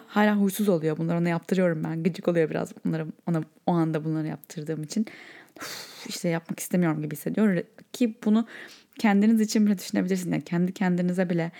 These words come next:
"Hadi bir nefes al Ece, hadi bir nefes al. Ee, bir kendine sarıl, bir kendini dinle, bir gözlerini kapat."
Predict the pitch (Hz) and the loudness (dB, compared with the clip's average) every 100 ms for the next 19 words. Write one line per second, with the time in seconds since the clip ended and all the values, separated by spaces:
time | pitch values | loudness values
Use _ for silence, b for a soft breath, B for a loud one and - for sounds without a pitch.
0 | B B - 208 185 196 196 226 214 170 | B B -2 0 2 0 2 0 0 -2
1 | 160 175 196 202 196 202 214 202 185 185 | -2 0 -2 0 0 0 -2 -2 -4 -4
2 | B B B _ - 180 190 220 240 220 | B B B _ -4 0 0 2 4 6
3 | 214 208 - 196 196 214 226 202 196 202 | 6 2 2 0 0 -2 0 2 2 2
4 | 196 196 196 190 196 196 202 208 208 - | 2 0 0 -2 0 0 2 0 0 -4
5 | - - | -6 -8